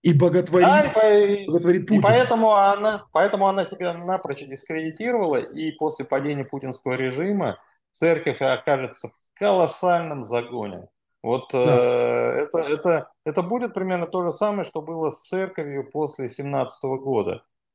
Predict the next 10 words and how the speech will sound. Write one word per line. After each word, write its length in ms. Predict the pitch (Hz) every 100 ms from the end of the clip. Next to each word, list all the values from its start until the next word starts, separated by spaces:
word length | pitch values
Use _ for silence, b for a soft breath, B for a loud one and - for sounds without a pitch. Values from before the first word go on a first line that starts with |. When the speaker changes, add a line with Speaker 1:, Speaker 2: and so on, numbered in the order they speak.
| _
Speaker 2:
да, 300 | - 147 143 113
когда 880 | 139 131 135 147 143 143 139 131 127 123
она 240 | 151 151
оказалась 500 | 143 147 147 147 127
в 20 |
загоне 400 | 135 156 170 160
не 120 | 160 180
только 300 | 262 277 247
благодаря 440 | 226 208 208 196
репрессиям, 880 | 180 - 190 180 143 - 98 90 -